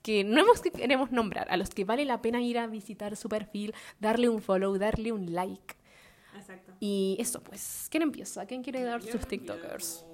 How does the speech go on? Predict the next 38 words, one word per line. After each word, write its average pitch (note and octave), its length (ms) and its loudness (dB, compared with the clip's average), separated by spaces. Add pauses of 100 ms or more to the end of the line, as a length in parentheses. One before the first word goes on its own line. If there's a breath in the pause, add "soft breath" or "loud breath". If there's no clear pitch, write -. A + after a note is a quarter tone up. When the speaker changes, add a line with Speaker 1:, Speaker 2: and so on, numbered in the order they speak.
(140)
Speaker 2:
Ya. - 200 -8 (580 loud breath)
Eh, G3+ 680 4 (120)
al G#3+ 100 2
que G#3+ 80 4
no A3+ 80 4
nombré C#4+ 500 2 (280)
anteriormente, C4 760 -2 (100)
eh, G3 360 -2 (100)
fue G#3+ 140 0
al A3+ 220 2
Jair G3+ 280 -2
Sánchez, G#3 340 -4
que - 80 -6
en A3 60 -2
verdad G#3 360 -2
él B3+ 180 0
se C#4 100 -2
dice B3+ 300 -2
a A#3+ 40 -2
sí A3+ 100 -4
mismo A#3+ 200 -2
como B3 220 -2
Yair, F#3 600 2
pero F#3+ 400 0
no, A3 200 0
yo A3+ 180 0
no D4 80 0
le D4 100 0
puedo C4 180 -6
decir D#4 180 -8
así, C#4 280 -6
no A#3 120 -6
sé A3+ 60 -2
Speaker 1:
Ya. C4 120 0
Speaker 2:
por C4 100 -4
qué. A3+ 280 -4 (420 loud breath)
Pero, G#3 160 -4
pero G3 300 -4